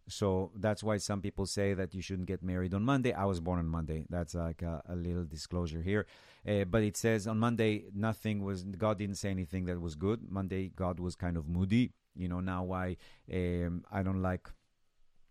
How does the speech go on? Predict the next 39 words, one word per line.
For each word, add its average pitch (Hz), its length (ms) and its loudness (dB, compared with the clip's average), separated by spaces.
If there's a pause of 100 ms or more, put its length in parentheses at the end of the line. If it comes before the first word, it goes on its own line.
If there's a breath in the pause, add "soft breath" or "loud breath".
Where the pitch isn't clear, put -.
(160)
Mondays. 95 540 0 (360 loud breath)
So 120 120 4
anyway, 117 420 8
if 98 100 0
you 104 60 2
don't 117 180 6
like 110 200 4
Mondays, 101 480 4
God 104 280 4
is 92 160 0
with 95 220 0
you. 113 220 4 (100)
God 95 220 2
didn't 98 220 -2
say 101 440 0
it 98 140 -2
was 92 160 2
good 104 320 6
on 95 100 2
anything 104 380 2
he 90 100 2
did 92 240 2
on 110 100 4
Monday, 123 280 4
but 131 180 6
on 131 80 8
Tuesday 165 400 4
he 117 120 0
said 104 180 0
it 92 80 0
twice. 82 480 -2
So 101 200 0
I 95 60 4
guess 107 300 2
he 104 100 -2
was 98 160 0
feeling 95 340 -2
really 92 240 -2
down 95 380 0